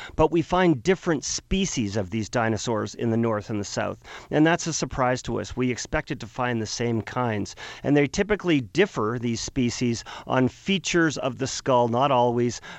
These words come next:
but in many cases, it, it really is these bizarre structures, these horns and frills that the dinosaurs used to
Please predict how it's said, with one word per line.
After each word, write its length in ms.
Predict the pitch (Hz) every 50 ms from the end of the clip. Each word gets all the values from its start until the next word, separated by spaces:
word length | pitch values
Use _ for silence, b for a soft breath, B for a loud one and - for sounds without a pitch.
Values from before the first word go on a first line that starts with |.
| B _
but 220 | 135 131 123 - - 139 - -
in 240 | 123 135 131 131 139 151
many 140 | 170 175 160
cases, 480 | - - 143 123 117 - 127 117 104 117
it, 100 | 120 123
it 120 | 139 127
really 400 | 131 135 151 160 151 127 127 143
is 220 | 143 143 120 104 -
these 260 | 131 127 120 104 -
bizarre 580 | - - 123 107 90 127 120 123 127 135 131
structures, 640 | - - - - 135 135 - - - 117 107 101 92
these 220 | - 117 104 - B B B B B
horns 340 | - - 135 131 131 113 104
and 140 | 127 113 95
frills 400 | - 147 143 143 139 127 113 -
that 140 | 123 120 -
the 60 | 117
dinosaurs 680 | 95 - 120 143 165 165 151 - 143 127 120 113 101 123
used 260 | 127 127 120 110 -
to 180 | 120 113 104